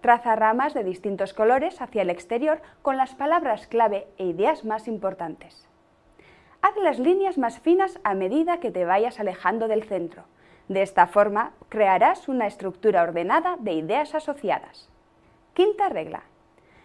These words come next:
traza líneas curvas en lugar de rectas. Las líneas curvas son menos aburridas y despiertan mayor interés. Sexta regla: trata de utilizar una o dos palabras clave por cada línea.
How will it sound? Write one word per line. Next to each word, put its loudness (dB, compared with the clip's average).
traza 4
líneas 0
curvas 0
en 2
lugar 6
de 2
rectas. -6
Las 4
líneas 0
curvas 2
son 0
menos -2
aburridas -4
y 6
despiertan -2
mayor 4
interés. -10
Sexta -4
regla: -4
trata 0
de 0
utilizar -2
una 0
o 0
dos -2
palabras 0
clave 0
por -2
cada 0
línea. -8